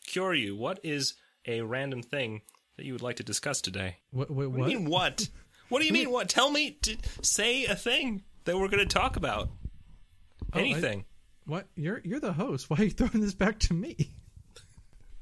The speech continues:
Speaker 1: I'm the, I'm allowed to ask questions. This is just a question.
Speaker 2: Okay, um, let's talk about Animal Crossing.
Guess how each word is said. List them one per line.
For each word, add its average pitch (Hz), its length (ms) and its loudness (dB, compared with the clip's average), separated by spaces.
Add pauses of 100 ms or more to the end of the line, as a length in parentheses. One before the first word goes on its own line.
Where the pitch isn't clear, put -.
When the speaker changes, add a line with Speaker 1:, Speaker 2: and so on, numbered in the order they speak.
(340)
Speaker 1:
I'm 254 220 4
the, 202 200 6
I'm 220 120 2
allowed 240 340 4
to 220 100 4
ask 180 220 4
questions. 147 500 2
This - 180 0
is 170 60 -4
just 175 160 0
a 165 60 -4
question. - 420 -2 (560)
Speaker 2:
Okay, 165 400 -4
um, 139 160 -4
let's 156 160 -6
talk 180 120 -6
about 175 200 -4
Animal 135 280 -2
Crossing. 113 500 -4